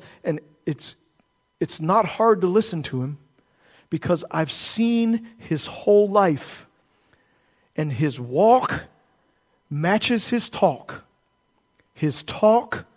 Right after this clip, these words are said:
matches his walk. I've been watching him for forty-four years, and I know it's true. He tells me what the Bible tells, what the Word of God says.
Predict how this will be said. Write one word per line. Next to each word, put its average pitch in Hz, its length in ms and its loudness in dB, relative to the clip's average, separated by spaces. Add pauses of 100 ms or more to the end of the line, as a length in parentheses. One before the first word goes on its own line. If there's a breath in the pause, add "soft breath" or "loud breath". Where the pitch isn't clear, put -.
(640)
matches 190 580 0
his 226 240 -2
walk. - 500 -4 (640)
I've 147 220 0
been 147 180 0
watching 196 380 4
him 247 260 4 (220 soft breath)
for - 220 -6
forty-four 240 720 2
years, 202 580 4 (500 soft breath)
and 143 160 -2
I 120 120 -6
know 151 340 4
it's - 140 -2
true. 147 440 0 (840)
He 151 120 -4
tells 220 540 4
me 233 340 2 (260 loud breath)
what 151 280 -4
the 135 80 -4
Bible 202 760 6 (300 soft breath)
tells, 196 720 0 (300 soft breath)
what 147 160 -6
the 135 80 -6
Word 175 320 4
of 196 160 -4
God 190 360 2 (100)
says. - 600 -6